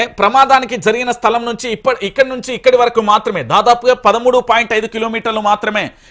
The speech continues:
అంటే పన్నెండు కిలోమీటర్లు మాత్రమే వెళ్తుంది. అందులో ఉన్న మొత్తం లోకో ట్రాక్ పొడవు పదమూడు పాయింట్ ఐదు కిలోమీటర్లు మాత్రమే ఉంది. ఇక ఆ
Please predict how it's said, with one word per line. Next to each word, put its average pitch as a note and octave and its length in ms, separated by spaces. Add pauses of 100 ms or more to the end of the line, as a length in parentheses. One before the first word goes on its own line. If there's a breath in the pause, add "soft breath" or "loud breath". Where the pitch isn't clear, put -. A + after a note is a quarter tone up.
(100)
అంటే G3+ 200 (120)
పన్నెండు C4 380
కిలోమీటర్లు A#3+ 580
మాత్రమే G#3+ 340
వెళ్తుంది. A3 320 (100)
అందులో C4 300
ఉన్న B3 100 (120)
మొత్తం A#3+ 240 (100)
లోకో A#3+ 240 (480 loud breath)
ట్రాక్ B3 340
పొడవు B3+ 260 (120)
పదమూడు C4 320 (120)
పాయింట్ A#3+ 280
ఐదు A3+ 80 (100)
కిలోమీటర్లు A3+ 580
మాత్రమే G#3 360
ఉంది. B3 200 (320 soft breath)
ఇక C#4 80
ఆ A#3 200